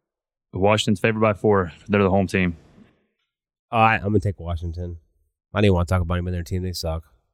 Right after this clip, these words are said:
Speaker 2: Both teams.
Speaker 1: Yeah, I'm taking the Redskins too. And I think P Ryan's a, a good play too. I think he's an R B two this week. I think he's fine. I think he finds the end zone.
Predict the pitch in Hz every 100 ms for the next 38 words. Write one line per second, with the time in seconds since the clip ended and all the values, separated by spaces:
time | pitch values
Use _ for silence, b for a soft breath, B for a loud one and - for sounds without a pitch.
0 | _ 95 90 - 87 87 - - _ _
1 | _ _ _ 92 90 92 110 98 92 95
2 | 92 104 92 - 101 98 B B B -
3 | 113 120 123 160 - 160 135 113 104 110
4 | 101 95 - _ 131 101 98 110 98 110
5 | 104 95 104 98 98 101 95 98 95 -
6 | 98 95 87 104 95 - 101 98 92 98
7 | 90 95 90 95